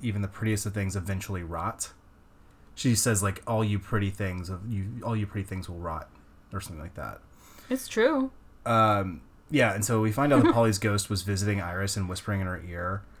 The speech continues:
Speaker 1: Uh, and that's how she learned, that's how she came up with the book.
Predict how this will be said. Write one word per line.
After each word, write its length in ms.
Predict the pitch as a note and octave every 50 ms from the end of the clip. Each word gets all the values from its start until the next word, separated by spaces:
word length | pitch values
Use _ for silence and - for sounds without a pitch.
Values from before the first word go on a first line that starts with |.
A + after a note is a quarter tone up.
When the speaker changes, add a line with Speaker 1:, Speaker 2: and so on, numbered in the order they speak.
| - - - - - - - - - - -
Speaker 1:
Uh, 300 | - G2+ F#2+ F2+ F2 E2 C#2 A1 - -
and 240 | - B2+ A2+ G#2+ F#2
that's 280 | G2+ F#2+ F#2+ F#2+ -
how 100 | - A#2 G#2
she 200 | - - A2 G2+
learned, 560 | G2 F2+ F2+ F2+ F2+ F2+ F#2 F#2 F#2 F2 - - - - - - - -
that's 180 | - A#2+ A2 -
how 60 | A2+
she 120 | G#2 - A2
came 180 | - G#2+ G2
up 60 | G2 F#2+
with 80 | F#2 -
the 60 | F#2+
book. 380 | - F2 E2 F#2 G#2 - -